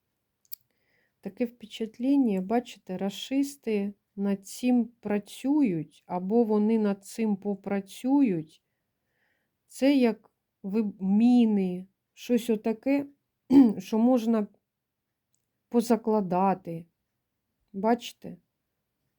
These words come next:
Вопреки,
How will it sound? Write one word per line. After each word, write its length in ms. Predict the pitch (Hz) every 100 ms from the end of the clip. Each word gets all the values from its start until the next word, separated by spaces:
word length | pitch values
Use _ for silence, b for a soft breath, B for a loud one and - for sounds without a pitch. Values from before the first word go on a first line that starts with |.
| _ _ _ _ _ b b b b b b _ _
Вопреки, 1000 | 202 196 208 226 233 233 - 277 285 285